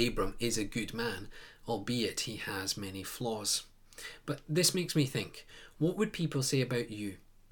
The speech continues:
How would they describe you? Would they say that you're a good person? Do they see flaws in you?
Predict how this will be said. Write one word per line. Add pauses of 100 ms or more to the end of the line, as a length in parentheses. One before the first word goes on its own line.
(120)
How
would
they
describe
you? (480)
Would
they
say
that
you're
a
good
person? (540)
Do
they
see
flaws
in
you?